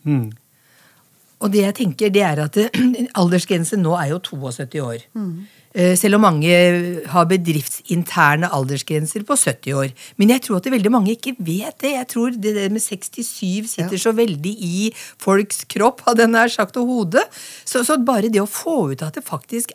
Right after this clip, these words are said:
Speaker 2: er al-, at det, aldersgrensen er forhøyet, det er veldig viktig, for det gir noen flere muligheter for dem som vil.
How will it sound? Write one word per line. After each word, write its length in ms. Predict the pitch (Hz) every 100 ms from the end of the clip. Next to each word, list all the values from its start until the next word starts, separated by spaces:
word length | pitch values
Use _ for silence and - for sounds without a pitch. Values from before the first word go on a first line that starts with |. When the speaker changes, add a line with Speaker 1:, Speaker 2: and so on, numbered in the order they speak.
| -
Speaker 2:
er 380 | 131 143 202 -
al-, 180 | 139 151 294 247
at 160 | 220 196
det, 160 | 220 226 - - 226 196 -
aldersgrensen 720 | 190 160 175 - 165 - 233 -
er 240 | 156 165
forhøyet, 680 | 170 233 233 208 202 269 - - - -
det 160 | _ 202
er 160 | 180 160
veldig 280 | 165 143 160
viktig, 260 | 165 - 156
for 100 | 220
det 80 | 226
gir 240 | 202 208
noen 280 | 240 247 208
flere 240 | 208 175 180
muligheter 460 | 220 180 135 131 180
for 120 | 220
dem 220 | 170 147 143
som 220 | 202 180
vil. 220 | 151 151